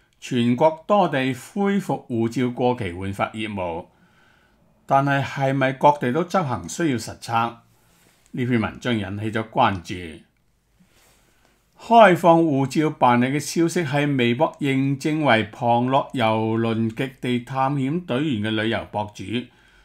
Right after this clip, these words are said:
二月九號發出嘅。呢篇博文話：據可靠信源，全國多地包括成都、北京、上海、廣東等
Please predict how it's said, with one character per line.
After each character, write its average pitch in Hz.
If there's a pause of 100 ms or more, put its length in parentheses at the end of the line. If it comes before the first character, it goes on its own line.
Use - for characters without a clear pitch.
(240)
二 135
月 131
九 120
號 143
發 113
出 120
嘅。 98 (1700)
呢 127
篇 123
博 113
文 82
話： 85 (340)
據 165
可 143
靠 135
信 127
源， 95 (800)
全 139
國 190
多 226
地 143
包 202
括 180
成 104
都、 170
北 196
京、 185
上 113
海、 110
廣 113
東 127
等 95